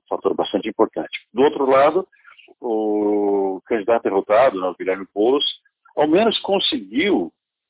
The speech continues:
articular uma frente que trouxe, inclusive, o P T pra dentro, né, dessa frente no segundo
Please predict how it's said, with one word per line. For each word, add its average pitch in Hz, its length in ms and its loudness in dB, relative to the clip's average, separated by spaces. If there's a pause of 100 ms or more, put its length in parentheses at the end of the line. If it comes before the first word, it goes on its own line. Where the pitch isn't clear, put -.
articular 123 840 4
uma 160 200 2
frente 120 520 0
que 113 420 0
trouxe, 156 320 4
inclusive, 151 320 -2
o 190 60 -4
P 254 180 -4
T 196 160 6
pra - 160 0
dentro, 90 380 -2
né, 117 240 0 (260)
dessa 95 220 -4
frente 95 340 -4
no 95 80 -6
segundo 107 400 -2